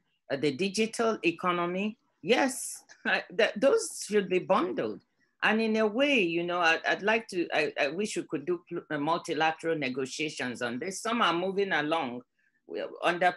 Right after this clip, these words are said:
plurilateral negotiations, uh, uh, joint statement initiatives.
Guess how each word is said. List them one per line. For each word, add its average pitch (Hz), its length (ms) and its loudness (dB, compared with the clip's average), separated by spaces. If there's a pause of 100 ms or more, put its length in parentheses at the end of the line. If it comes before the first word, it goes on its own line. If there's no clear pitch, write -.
plurilateral 139 1000 -2
negotiations, 139 1040 -6 (360)
uh, 131 40 2
uh, 123 380 0
joint 190 340 0
statement 180 600 -4
initiatives. 131 880 -6